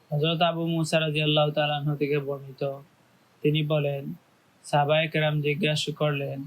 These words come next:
"ইয়া রাসূলাল্লাহ, ইসলামে কোন কাজটি উত্তম?"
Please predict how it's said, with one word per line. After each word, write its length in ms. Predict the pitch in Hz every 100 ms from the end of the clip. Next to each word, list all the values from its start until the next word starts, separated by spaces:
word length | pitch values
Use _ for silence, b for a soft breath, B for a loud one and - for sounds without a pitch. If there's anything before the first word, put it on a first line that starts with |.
| - _ _ _ _
"ইয়া 200 | 151 151
রাসূলাল্লাহ, 720 | 151 147 - 147 139 135 135 135 _ _ _ _ -
ইসলামে 460 | 147 - 156 160
কোন 320 | 156 160 160 156
কাজটি 440 | 156 139 - 139
উত্তম?" 500 | 131 - 135 135